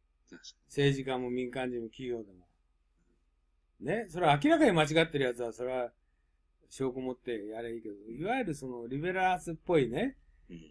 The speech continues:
Speaker 2: 政治論議とか経済とかさ、ディプロマシーで、ね、は、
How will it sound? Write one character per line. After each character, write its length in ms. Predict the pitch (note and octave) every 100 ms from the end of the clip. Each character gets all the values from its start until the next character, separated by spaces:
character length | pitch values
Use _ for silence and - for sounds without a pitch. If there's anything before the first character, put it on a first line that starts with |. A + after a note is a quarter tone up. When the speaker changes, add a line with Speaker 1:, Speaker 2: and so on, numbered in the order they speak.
| C#3
Speaker 2:
政 340 | - D#3 D#3 D3+
治 60 |
論 200 | D3+ D3+
議 100 | C#3
と 120 | C#3
か 120 | A#2 A2+
経 300 | - C#3+ B2+
済 220 | B2 A2
と 100 | A2
か 160 | A2
さ、 320 | G2+ B2 A#2+ A2
デ 100 | A#2
ィ 40 |
プ 60 | A#2+
ロ 100 | C3+
マ 140 | C3+
シ 120 | A#2 A#2
ー 60 |
で、 220 | G#2+ G#2+ - - - - - - - - - - - - -
ね、 400 | A2 E3+ D#3+ G#2+ - - - - - - - -
は、 260 | - -